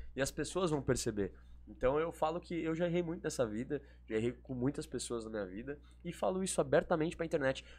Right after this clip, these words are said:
Mano, eu falo que meu público, ele é muito foda, tá ligado? A gente é muito aberto um com o outro. E todas as vezes que teve treta,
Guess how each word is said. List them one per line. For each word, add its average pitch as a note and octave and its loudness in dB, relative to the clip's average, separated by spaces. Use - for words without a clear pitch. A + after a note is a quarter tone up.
Mano, D3 2
eu A#2 0
falo D3 4
que D3 -4
meu D3 0
público, C#3 -6
ele A2 -2
é A2+ 0
muito C3 -2
foda, F#2+ -2
tá F#2 -12
ligado? G2 -2
A - -16
gente G2 -10
é A#2 -4
muito C3 -4
aberto G#2+ 0
um G2+ -10
com G2+ -10
o G2 -6
outro. F#2 -8
E - -18
todas G3+ 2
as F3 4
vezes D3 4
que D3 -6
teve A#2+ -2
treta, - -2